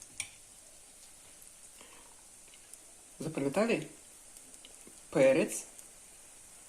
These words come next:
А після перця будемо додавати сливки.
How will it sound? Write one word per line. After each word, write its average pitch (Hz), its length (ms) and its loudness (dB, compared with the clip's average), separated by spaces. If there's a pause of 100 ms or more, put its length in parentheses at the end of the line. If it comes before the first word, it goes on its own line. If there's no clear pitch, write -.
(640)
А 156 100 -4
після 131 400 -2
перця 208 540 2 (800)
будемо 147 420 0
додавати 147 680 0 (2250)
сливки. - 540 -6